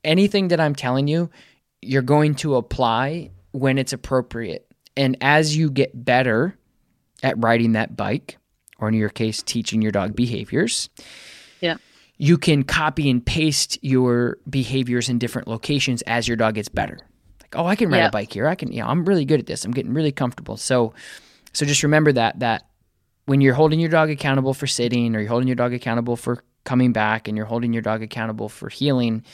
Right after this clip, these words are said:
Speaker 1: you don't wanna do it everywhere. And
Speaker 2: Yeah.
Speaker 1: also, don't,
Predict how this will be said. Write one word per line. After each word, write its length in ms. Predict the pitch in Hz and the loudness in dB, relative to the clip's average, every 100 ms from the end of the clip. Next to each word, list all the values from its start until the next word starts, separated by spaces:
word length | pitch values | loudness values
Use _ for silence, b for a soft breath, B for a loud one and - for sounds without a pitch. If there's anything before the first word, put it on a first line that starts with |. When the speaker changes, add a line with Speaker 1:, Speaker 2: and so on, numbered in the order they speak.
| B B B B - | B B B B -14
Speaker 1:
you 320 | 127 131 139 | -10 -2 4
don't 200 | 147 147 | 4 6
wanna 200 | 151 143 | 4 4
do 200 | 135 135 | 4 4
it 60 | 127 | 4
everywhere. 600 | 120 117 107 98 117 147 _ _ _ _ _ _ _ - | 4 2 -2 -2 -4 -6 _ _ _ _ _ _ _ -4
And 120 | 127 | 2
Speaker 2:
Yeah. 60 | 131 | 6
Speaker 1:
also, 580 | 123 127 139 127 120 - b b - 120 | 6 4 6 6 6 0 b b -18 0
don't, 380 | 135 139 160 | 4 4 2